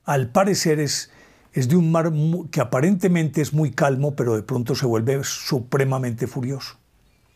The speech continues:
Y también muchísimas desapariciones. Ya van cuatro. Argentina, costa oriental de África, el que queda junto a Australia y el que queda por Nueva Zelanda.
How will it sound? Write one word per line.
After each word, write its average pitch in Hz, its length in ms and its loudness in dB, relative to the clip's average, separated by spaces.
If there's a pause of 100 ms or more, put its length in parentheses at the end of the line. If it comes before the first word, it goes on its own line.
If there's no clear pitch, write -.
(340)
Y 131 80 -2
también 127 400 0
muchísimas 120 800 -2
desapariciones. 113 920 -8 (1900)
Ya 170 120 4
van 185 160 4
cuatro. - 380 -4 (1080)
Argentina, 175 880 0 (1500)
costa 175 280 2
oriental 139 380 -2
de 151 80 0
África, 151 560 -6 (600)
el 123 180 0
que 123 140 -2
queda 160 260 2
junto 131 260 0
a - 20 2
Australia 175 640 -2 (800)
y 147 100 2
el 120 120 0
que 123 120 -4
queda 120 300 -2
por 113 140 -2
Nueva 104 200 -4
Zelanda. 98 540 -10